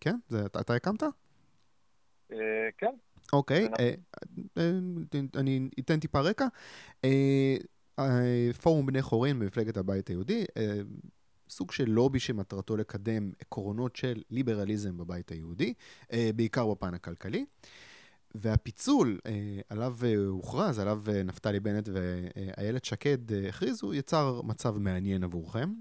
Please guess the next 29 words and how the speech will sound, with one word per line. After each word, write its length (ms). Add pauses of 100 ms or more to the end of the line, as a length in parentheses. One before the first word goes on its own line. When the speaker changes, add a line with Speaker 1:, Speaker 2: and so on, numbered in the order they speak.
(300)
Speaker 1:
עם 100
מי 80
הולכים? 400 (140)
מצד 260
אחד, 240 (300)
בנט 340
ושקד, 480
יחסית 480
ליברלים, 640 (300)
אה, 240
מתבטאים 600
בעד 260
שוק 160
חופשי. 540
שקד, 480
אה, 220
כתבה 260
מאמר 380
מאוד, 420
אה, 40
אידיאולוגי 560
בשילוח, 640
שממש 460 (500)
מרים 380
את, 240
אה, 80
דגל 300
החירות. 580
אה, 40